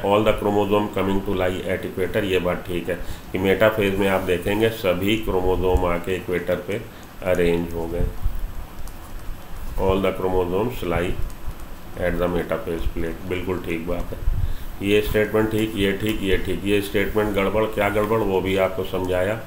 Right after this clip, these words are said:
फिर से समझ लीजिए। Small disc-like structure present at the surface of, at the surface of centromere are called chromatid, ये statement ठीक होता जो कि दिया नहीं है। आगे चलता हूँ। During S phase the synthesis of D N A take place,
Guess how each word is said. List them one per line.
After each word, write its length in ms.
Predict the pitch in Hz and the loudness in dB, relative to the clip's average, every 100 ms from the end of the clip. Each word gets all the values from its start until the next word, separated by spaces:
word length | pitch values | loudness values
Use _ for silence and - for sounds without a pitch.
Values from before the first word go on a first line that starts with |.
| - - - - | -12 -12 -12 -4
फिर 140 | 95 | -2
से 120 | 90 101 | 0 0
समझ 240 | 104 104 | 2 2
लीजिए। 300 | 104 104 110 | 0 2 0
Small 320 | - 98 104 | 2 2 2
disc-like 400 | 101 98 101 101 | 2 0 0 0
structure 400 | 98 98 - 113 107 | -2 -4 0 -2 0
present 320 | 92 101 98 | 0 0 0
at 180 | 95 98 | 0 -2
the 80 | 95 | -2
surface 340 | 92 - 98 95 | -2 -2 -2 2
of, 120 | 123 165 - - - - - 104 | 2 0 -6 -10 -10 -6 0 4
at 260 | 113 110 | 6 6
the 100 | 113 - | 2 2
surface 520 | 101 95 - 104 98 | 0 0 0 0 2
of 240 | 101 107 117 - | 2 2 0 -2
centromere 720 | 98 95 98 107 101 101 104 98 | 0 2 2 2 4 4 4 4
are 180 | 92 90 90 | 2 0 0
called 300 | 90 117 127 - | 2 2 -2 -4
chromatid, 540 | 92 85 82 - 85 - - - - 101 | -2 0 -2 -4 -10 -10 -12 -12 -8 -2
ये 220 | 104 101 | 2 2
statement 540 | - 95 87 95 98 | 2 0 0 0 0
ठीक 200 | 101 90 | -2 0
होता 280 | 92 - 120 | -2 0 -2
जो 160 | 98 87 | -2 -4
कि 120 | 92 | -2
दिया 300 | 85 85 85 | 0 0 0
नहीं 240 | 85 87 | -2 -4
है। 120 | 87 | -2
आगे 220 | 90 87 87 | -2 -2 -2
चलता 340 | 90 85 85 | -4 -4 -4
हूँ। 140 | 85 - - - - - - - - 98 | -4 -4 -10 -14 -14 -12 -12 -12 -6 4
During 300 | 113 131 131 | 6 6 8
S 200 | 123 - | 6 6
phase 260 | 107 92 87 | 4 4 2
the 80 | 101 | 2
synthesis 580 | 107 101 107 98 113 | 2 2 2 2 4
of 100 | 110 101 | 4 4
D 100 | 101 | 4
N 100 | 98 | 4
A 40 | |
take 240 | 95 95 87 | 2 0 0
place, 220 | 95 90 | 0 0